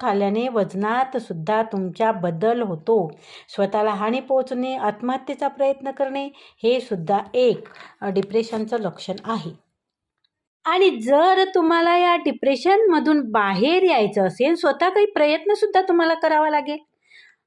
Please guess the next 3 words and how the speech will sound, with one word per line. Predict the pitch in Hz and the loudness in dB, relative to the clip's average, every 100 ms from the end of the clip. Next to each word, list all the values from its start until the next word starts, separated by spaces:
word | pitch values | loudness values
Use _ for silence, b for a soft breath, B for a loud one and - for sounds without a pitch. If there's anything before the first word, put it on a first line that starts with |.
| _ | _
तर | 220 214 233 247 | 4 4 4 0
काही | 226 - 180 180 190 302 | -2 -6 -4 -2 -2 -2
प्रयत्नांनी | - 214 202 202 202 233 233 254 220 160 | 0 0 2 0 -2 -2 0 0 0 -2